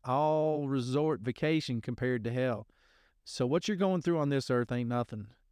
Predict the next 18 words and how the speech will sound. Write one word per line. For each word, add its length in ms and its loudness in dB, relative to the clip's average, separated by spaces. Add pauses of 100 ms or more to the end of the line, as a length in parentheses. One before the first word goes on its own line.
(420)
Um, 460 -6 (880)
and 120 -4
heaven's 320 2
just 200 2
the 60 0
opposite. 520 -2
Hop-, 260 -2
heaven's 500 -4
like 140 -2
the 80 -6
hundred 180 0
percent 220 -2
opposite 300 -2
of 40 -4
hell. 140 -4
It's 240 -6
beautiful. 640 0
It's, 240 -4